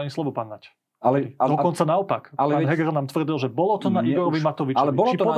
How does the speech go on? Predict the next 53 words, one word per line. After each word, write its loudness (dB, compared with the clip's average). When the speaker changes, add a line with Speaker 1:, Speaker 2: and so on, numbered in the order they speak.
Speaker 2:
ňom, 0
že 0
Speaker 1:
demisiu, 0
Speaker 2:
nikto 0
z 2
Speaker 1:
alebo 0
Speaker 2:
nás 4
ho 0
Speaker 1:
nie, 0
Speaker 2:
nezviazal. 0
Speaker 1:
je 2
to 2
jeho 0
vec. -4
Ja 4
som 2
ho 2
nejakým -2
Speaker 2:
Pán 4
Speaker 1:
spôsobom 2
Speaker 2:
Magušek, 0
Speaker 1:
neviazal. -2
Speaker 2:
nikto 0
z -2
nás 2
ho -2
nezviazal, 2
aby 0
to -8
tam 2
išiel 0
urobiť. 0
Igor 0
vtedy -2
zistil, -2
že 0
vláda 2
padá. 0
Však -2
ja 4
som -4
tam -2
sedel. 0
Opýtajte 2
sa -2
všetkých, -2
ktorých -2
som 2
vám 2
vymenoval, 2
ako -8
to -8
bolo. -8